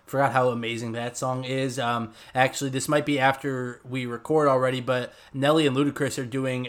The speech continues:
a, uh, hit for hit battle too on Instagram, so that'll be an interesting one to watch. Um, they're gonna go head to head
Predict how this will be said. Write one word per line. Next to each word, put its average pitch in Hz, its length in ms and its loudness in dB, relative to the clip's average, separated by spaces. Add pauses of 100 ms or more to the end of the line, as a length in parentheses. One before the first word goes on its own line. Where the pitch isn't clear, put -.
a, 117 380 -2
uh, 113 340 -4 (240)
hit - 400 -6
for 131 160 -6
hit 156 300 -2
battle 113 460 -4
too 135 340 -4
on 117 180 -8
Instagram, 110 800 -12
so 113 500 -10 (300)
that'll 139 180 4
be 127 140 -4
an 120 80 -6
interesting 117 420 -12
one 113 200 -8
to 120 120 -12
watch. 110 420 -8
Um, 110 240 -8
they're 120 140 -8
gonna 117 300 -10
go 113 460 -8
head 123 200 -8
to 123 80 -8
head 117 400 -10